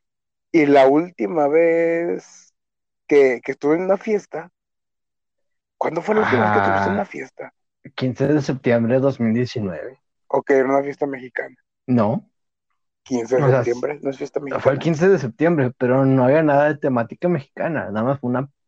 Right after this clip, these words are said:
Speaker 2: peda brutal.
Speaker 1: Ah, ok, ok, sí, sí, sí. Sí, pues es como ahorita de que, este, el meme de que las fiestas infantiles se
Speaker 2: Sí,
Speaker 1: aprovechan
Speaker 2: pero no
Speaker 1: para
Speaker 2: era
Speaker 1: las pedas. Ok, ok, ok. Pero bueno, este, <laughs>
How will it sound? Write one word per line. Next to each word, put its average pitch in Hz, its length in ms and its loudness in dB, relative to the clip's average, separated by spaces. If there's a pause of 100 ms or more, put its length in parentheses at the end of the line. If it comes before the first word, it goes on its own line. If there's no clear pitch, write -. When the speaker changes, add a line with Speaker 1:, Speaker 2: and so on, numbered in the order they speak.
(100)
Speaker 2:
peda 123 520 0
brutal. 113 600 -6 (280)
Speaker 1:
Ah, 180 420 2
ok, 120 120 -14 (140)
ok, 117 100 -16 (140)
sí, 131 160 -18
sí, - 180 -20
sí. 120 60 -20 (640)
Sí, 180 100 2
pues 135 180 0
es 120 100 -4
como 139 220 -4
ahorita 120 280 -4
de 131 160 -2
que, 113 380 -4
este, 117 600 -4
el 120 100 -2
meme 123 340 0
de 127 140 0
que 113 400 0
las 113 260 -6
fiestas 131 400 -2
infantiles 127 540 -4
se 143 60 -4 (140)
Speaker 2:
Sí, - 160 0
Speaker 1:
aprovechan - 20 4
Speaker 2:
pero 147 280 2
no 123 80 4
Speaker 1:
para 120 120 2
Speaker 2:
era 110 300 2 (340)
Speaker 1:
las 120 240 -6
pedas. 147 320 -2 (220)
Ok, 123 240 -4 (220)
ok, - 140 -18 (120)
ok. - 140 -20 (600)
Pero 127 220 4
bueno, 120 500 0
este, 120 720 -2 (1400)
<laughs> - 240 -6